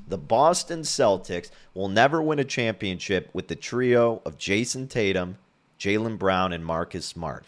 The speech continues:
Feel free to at me on Twitter. I already tweeted it out. All right? I truly believe that. And I believe that, I think, whenever it was, like, though, that two years ago when they got to the conference finals or whatever, I'm just like, "I don't see," I mean, Tatum clearly is not the guy.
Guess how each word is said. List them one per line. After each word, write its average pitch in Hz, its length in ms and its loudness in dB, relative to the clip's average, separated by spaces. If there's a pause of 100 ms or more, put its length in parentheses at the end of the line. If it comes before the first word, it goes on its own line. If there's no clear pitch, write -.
(140)
Feel 135 260 2
free 110 280 -2
to 107 180 2
at 98 240 -2
me 101 100 -6
on 98 160 -2
Twitter. 69 420 -10
I 62 60 -10
already 98 300 0
tweeted 101 460 -4
it 98 100 0
out. 85 240 -4 (2000)
All 80 80 -2
right? 104 320 4 (200)
I 107 140 -2
truly 123 440 -2
believe 139 280 0
that. 98 120 2
And 107 100 0
I 113 80 2
believe 139 380 -2
that, 120 220 6
I 117 100 2
think, 117 260 -6
whenever 113 380 2
it 113 60 0
was, 95 200 0
like, 98 240 0 (340)
though, 127 200 4
that 117 280 4
two 135 140 -6
years 143 260 0
ago 120 160 4
when 120 120 0
they 117 60 -2
got 113 240 4
to 110 60 -10
the 104 80 -2
conference 110 480 -2
finals 135 480 0
or 98 100 -2
whatever, 95 300 0
I'm 98 120 -6
just - 180 -10
like, 90 140 -2
"I 95 120 -2
don't 113 180 -8
see," 160 200 -8
I 117 100 0
mean, 101 140 -6
Tatum 135 360 -4
clearly 123 440 2
is 101 120 0
not 104 280 0
the 98 60 -6
guy. 131 360 4